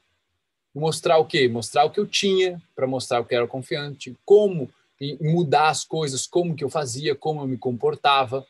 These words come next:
Porque eu pensava, como eu me comporto vai mostrar pras pessoas que eu sou confiante.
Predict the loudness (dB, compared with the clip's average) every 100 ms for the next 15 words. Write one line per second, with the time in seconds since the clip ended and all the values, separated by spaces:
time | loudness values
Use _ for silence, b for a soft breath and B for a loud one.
0 | _ b b b -6 0 0 0 0 0
1 | 0 6 6 6 4 2 4 4 6 6
2 | 6 2 -2 0 0 -2 -2 -2 -2 2
3 | 4 6 4 2 0 0 2 2 2 -2
4 | -12